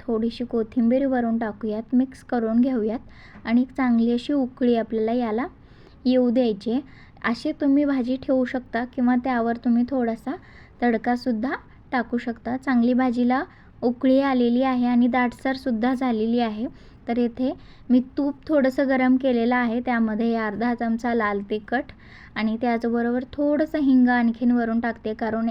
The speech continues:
या भाजीसाठी ना एक खमंगपणा किंवा एक फ्लेवर असा छान ल-, येतो, त्यामुळे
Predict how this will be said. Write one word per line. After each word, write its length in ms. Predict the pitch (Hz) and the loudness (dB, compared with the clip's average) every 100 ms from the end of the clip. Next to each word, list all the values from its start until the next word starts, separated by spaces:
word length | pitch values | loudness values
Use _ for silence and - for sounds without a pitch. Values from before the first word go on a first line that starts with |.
| - | -4
या 240 | 220 240 247 | -2 0 2
भाजीसाठी 640 | 247 247 233 247 240 226 | 0 0 -2 -2 -4 -4
ना 140 | 214 240 - - - - - - - | -6 -6 -8 -20 -20 -20 -20 -20 -8
एक 160 | 247 - | -8 -2
खमंगपणा 760 | 277 269 262 269 277 277 262 | 2 4 6 2 2 2 2
किंवा 260 | 262 262 254 | 0 0 -2
एक 140 | 254 | -4
फ्लेवर 420 | - 269 262 247 | -2 2 2 2
असा 260 | 262 254 262 | 0 0 -4
छान 480 | 262 - 269 262 262 | -8 -6 0 4 4
ल-, 60 | |
येतो, 460 | 247 233 233 233 294 | 4 0 0 -2 -4
त्यामुळे 460 | 311 247 226 226 | -2 -2 -2 -2